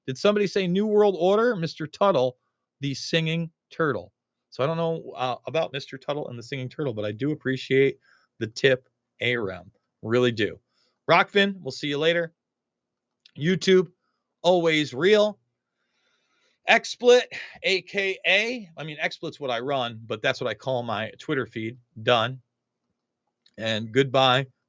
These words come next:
to the rumbling. Okay, folks. Hopefully, uh, I always wait until I get a text, but, uh, hopefully we are streaming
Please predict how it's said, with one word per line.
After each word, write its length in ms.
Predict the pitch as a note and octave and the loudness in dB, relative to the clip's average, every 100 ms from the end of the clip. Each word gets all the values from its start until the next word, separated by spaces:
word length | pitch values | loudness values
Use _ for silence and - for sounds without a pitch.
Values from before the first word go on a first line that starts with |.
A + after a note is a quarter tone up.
| - | -10
to 320 | - A2 A#2 G2 | -4 -4 -6 -6
the 120 | G#2 | -6
rumbling. 500 | G2+ F#2+ F2 E2 - _ _ _ _ _ _ _ _ _ _ _ _ _ _ _ _ _ _ _ _ _ _ F#3 | -4 -4 -8 -14 -18 _ _ _ _ _ _ _ _ _ _ _ _ _ _ _ _ _ _ _ _ _ _ 4
Okay, 380 | G#3 G3+ C#3+ B2 | 4 6 4 4
folks. 480 | E3+ E3+ E3+ - - _ _ _ _ _ _ _ _ _ | 2 2 0 -10 -14 _ _ _ _ _ _ _ _ _
Hopefully, 560 | - D#3 E3+ E3+ D3+ C#3+ | -4 -2 0 0 2 2
uh, 180 | B2 C3 | 2 2
I 80 | D3 | -2
always 200 | B2+ G#2+ | -4 -2
wait 240 | C3+ C#3+ | 0 0
until 220 | C3+ C#3+ | -2 -4
I 60 | A#2+ | -4
get 120 | A2 | -6
a 40 | G2+ | -6
text, 600 | - D#3 D3+ - - - _ _ | 4 4 4 -4 -14 -20 _ _
but, 380 | A2 A#2 A2 - | -6 -4 -2 0
uh, 300 | A2+ G2+ G2+ G#2 _ _ _ _ _ _ _ _ _ _ | 2 2 -2 -10 _ _ _ _ _ _ _ _ _ _
hopefully 340 | C3+ C3 C#3+ C3 | -4 0 2 4
we 140 | C3 | 4
are 120 | A2+ | 2
streaming 580 | - - C#3 D3 D3 | -2 -4 -2 0 -2